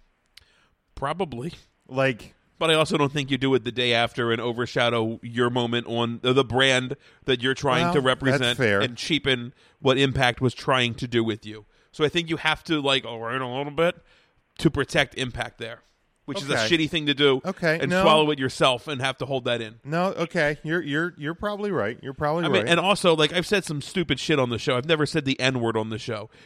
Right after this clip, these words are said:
Speaker 1: But I feel like if somebody ever said, "Ryan, you shouldn't have said that N-word at this time," like, I, I, I, I don't feel like people are just making those claims.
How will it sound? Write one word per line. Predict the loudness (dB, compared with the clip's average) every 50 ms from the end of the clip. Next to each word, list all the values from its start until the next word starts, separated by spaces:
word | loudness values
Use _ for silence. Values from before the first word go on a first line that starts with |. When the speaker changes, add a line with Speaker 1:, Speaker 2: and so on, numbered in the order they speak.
| -10 -4
Speaker 1:
But | -2 0
I | 0
feel | 0 -2 0 2 2 4
like | 6 6 4 4 2 0 -2
if | -2 -2
somebody | 0 -2 0 2 2 4
ever | 4 2 2
said, | 0 0 0 0 0
"Ryan, | 0 0 2 2 2 0 -2 -6 _ _ _ _ _ _
you | -10 -2
shouldn't | 2 2 2 2 2
have | 0
said | 0 0 2 4
that | 4 4 6
N-word | 4 4 4 2 2 2
at | 0 -2 -4
this | -6 -6
time," | -6 -6 -6 -6 -6 -8 -10 -12 -16 -20 -20 _ _ _ _ _ _ _ _ _ _ _ _ _ -4
like, | -2 0
I, | 0 0
I, | 0 0 0 0 0
I, | -2 -2 -4 _ _ -2
I | 0
don't | 0 0 -4
feel | -4 -2 0 2
like | 2 2 2
people | -2 -2 -2 -2
are | -2
just | -2 -2 0
making | -2 -2 -2 -2 0
those | 0 0 0
claims. | -2 -6 -10 -10 -10 -14 -20 -20 -20